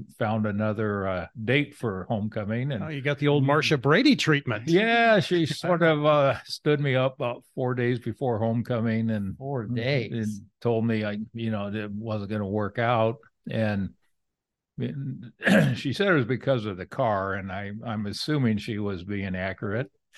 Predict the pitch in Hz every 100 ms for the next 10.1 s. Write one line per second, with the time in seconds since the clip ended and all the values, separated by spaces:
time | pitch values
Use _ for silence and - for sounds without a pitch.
0 | - - - - _ 123 113 107 101 104
1 | 98 92 80 - _ - 143 196 170 127
2 | 127 170 196 147 127 131 127 117 113 107
3 | _ _ _ _ 170 117 120 107 110 113
4 | 110 107 110 113 110 - _ _ _ _
5 | _ - 107 110 123 110 107 92 107 113
6 | 120 101 - 123 - 107 90 123 120 123
7 | 135 135 127 101 90 - _ _ _ _
8 | _ _ - 104 104 - - 127 113 117
9 | 117 - 120 110 107 104 104 101 104 101